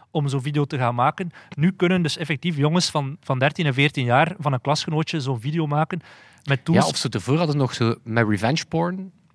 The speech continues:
Speaker 2: konden mensen nog waarschuwen van, weet je, pas op met hetgeen dat je opneemt en
Speaker 1: Ja, nu
Speaker 2: zorg
Speaker 1: is het
Speaker 2: dat je niet
Speaker 1: gewoon,
Speaker 2: herkenbaar bent
Speaker 1: maak
Speaker 2: en
Speaker 1: een foto van Freddy met kleren aan en ik kan meteen een hele video van je maken zonder kleren aan.
Speaker 2: Oké, Smolly, ja. Oké, oké, ja.
Speaker 1: <laughs> Wel, niet op
Speaker 2: Oké,
Speaker 1: het scherm,
Speaker 2: ja.
Speaker 1: hè. Nee.
Speaker 2: Zo.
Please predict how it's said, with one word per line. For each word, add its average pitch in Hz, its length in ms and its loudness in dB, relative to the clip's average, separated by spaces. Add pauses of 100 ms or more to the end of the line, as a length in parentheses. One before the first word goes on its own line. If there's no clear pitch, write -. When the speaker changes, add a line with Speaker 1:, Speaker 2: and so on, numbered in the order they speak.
(180)
Speaker 2:
konden 120 200 0
mensen 135 280 0
nog 139 120 -2
waarschuwen 139 440 2
van, 123 200 4
weet 123 140 -4
je, 165 100 2
pas - 240 -2
op - 140 0
met 143 180 0
hetgeen 120 300 -4
dat 113 200 0
je 113 100 -6
opneemt 135 600 -2
en 110 540 -2
Speaker 1:
Ja, 160 180 6
nu 143 60 2
Speaker 2:
zorg 139 160 6
Speaker 1:
is 135 60 2
het 143 80 4
Speaker 2:
dat - 60 -4
je 147 60 2
niet - 80 6
Speaker 1:
gewoon, 143 160 6
Speaker 2:
herkenbaar 147 480 4
bent 143 320 4
Speaker 1:
maak 123 140 6
Speaker 2:
en 147 60 -2
Speaker 1:
een 123 80 -2
foto 147 240 0
van 127 180 2
Freddy 151 500 -2 (640)
met 135 200 -8
kleren 131 360 2
aan 160 240 4
en 143 220 -2
ik 151 120 -6
kan 131 360 -2 (220)
meteen 135 400 0
een 127 60 0
hele 127 180 0
video 165 240 0
van 139 140 0
je 131 60 -2
maken 123 340 -2
zonder 139 300 -6
kleren 120 340 -6
aan. 117 160 -2 (180)
Speaker 2:
Oké, 120 640 -2
Smolly, 147 240 -6
ja. 139 160 0 (180)
Oké, 151 420 4
oké, 139 120 4
ja. 151 540 4
Speaker 1:
<laughs> 156 300 4
Wel, 190 340 8
niet 233 120 8
op 226 60 10
Speaker 2:
Oké, 180 80 10
Speaker 1:
het 196 100 10
scherm, 202 340 6
Speaker 2:
ja. 226 60 8
Speaker 1:
hè. 202 140 4
Nee. 170 100 4
Speaker 2:
Zo. 165 120 4